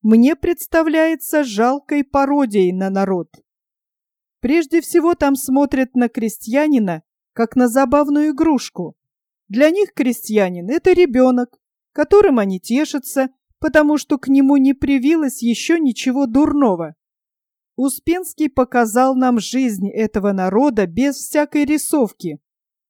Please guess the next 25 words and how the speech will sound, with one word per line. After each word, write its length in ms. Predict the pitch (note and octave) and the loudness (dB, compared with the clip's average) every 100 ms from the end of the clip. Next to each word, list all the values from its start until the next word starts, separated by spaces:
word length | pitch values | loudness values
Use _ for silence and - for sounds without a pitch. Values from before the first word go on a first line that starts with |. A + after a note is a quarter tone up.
| _ _ _ _ _ | _ _ _ _ _
Для 240 | F#3 C4+ | -2 -2
того, 300 | C#4 D4+ D#4+ | 0 0 0
чтобы 360 | - - C4 C#4 | -2 -4 -2 -2
познать 560 | - C#4 B3+ C4+ D#4+ | -2 -4 -2 -2 -2
народ, 480 | - A#3 G#3 G3+ E3 - _ _ _ | -2 0 0 -2 -6 -14 _ _ _
не 160 | G#3+ B3+ | 0 2
нужно 380 | C#4 E4+ E4+ D#4+ | 2 0 -2 -2
было 260 | D#4 D#4 | 0 0
ходить 400 | D4+ D#4 C#4+ D4+ | 0 0 0 0
в 120 | C#4 A#3+ | -2 0
деревню. 640 | D4+ D4+ C4 F3+ E3+ D#3 _ _ _ _ _ _ | 0 4 2 0 -8 -14 _ _ _ _ _ _
Успенский 760 | D#4 D#4+ - E4+ D#4+ - D4+ C4+ | -4 -4 -2 -2 -2 -4 0 0
видел 460 | A3+ D#4+ C#4+ C#4+ | 2 0 0 -2
его 400 | B3+ C4 A#3 A#3+ | 0 0 4 4
и 260 | G#3+ C4 C#4+ | 4 0 0
на 180 | C4+ C4 | 2 0
Растеряевой 880 | C4 - C#4 C4 D4 D4+ B3+ C4 - | -2 -2 -2 2 2 2 0 -2 -2
улице. 600 | C#4 C#4 A3 - F3+ D3+ _ _ _ _ _ _ _ | -2 -2 -2 -6 -10 -10 _ _ _ _ _ _ _
Он 240 | - E4 D#4 | -4 -4 -2
показал 640 | D#4+ - D4 A#3+ C4+ C#4 | -6 -2 -2 2 2 2
его 460 | A#3+ B3+ A#3+ B3 A#3+ | 2 2 6 6 6
не 280 | G#3 A#3 B3 | 2 -2 0
с 100 | B3 | 0
одной 340 | A3+ A#3+ C4 | 2 2 2
стороны, 580 | - A3 G#3 G3 E3+ | 0 0 0 0 -4